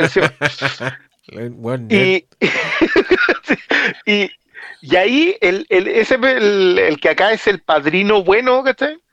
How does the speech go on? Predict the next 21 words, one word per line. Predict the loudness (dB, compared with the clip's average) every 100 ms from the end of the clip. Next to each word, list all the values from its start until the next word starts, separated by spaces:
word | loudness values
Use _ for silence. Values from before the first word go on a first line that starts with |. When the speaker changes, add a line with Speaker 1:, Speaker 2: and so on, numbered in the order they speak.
| _ _ _ -4
Speaker 1:
En | 0
esa | 0 2 0 2
es | 0 -4 -12 -18 -20 _ _ _ _ _ _ _ _ _ _ -20 -12 -12 -8 -2
un | 2
loco | 2 2
que | 0
se | 0 0
disfraza | 0 -2 -2 2
de | 2 2
indio | 0 0 0 0 0
y | -4
sale | -4 -2 0
a | 0
caminar | 0 0 -2
por | -4 -4
las | -4 -2
calles | -2 0 0
haciendo | 0 0 0 0
un | -2
canto | -2 -2 -2 0 0
especial, | 0 -6 -4 -2 -2